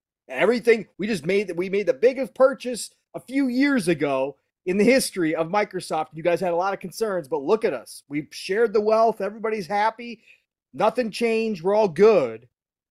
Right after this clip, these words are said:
Nobody's getting foreclosed on. And that just makes the next deal go through that much easier with these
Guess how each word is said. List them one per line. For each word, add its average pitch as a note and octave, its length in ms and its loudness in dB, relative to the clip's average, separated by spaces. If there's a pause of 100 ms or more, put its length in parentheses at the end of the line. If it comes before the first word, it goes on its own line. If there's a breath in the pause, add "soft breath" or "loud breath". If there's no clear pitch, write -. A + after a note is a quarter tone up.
(360)
Nobody's G3 300 0
getting G#3+ 180 0
foreclosed A3 640 2
on. B2 360 -6 (880)
And E3 120 -2
that A3+ 140 2
just F3+ 180 -6
makes F#3+ 240 -4
the F3+ 80 -4
next E3+ 320 -2
deal E3 200 -4
go D3 220 -6
through C#3+ 180 -14
that C#3+ 220 -10
much D3+ 380 -10
easier D#3 340 -10
with B2+ 120 -12
these A#2 360 -14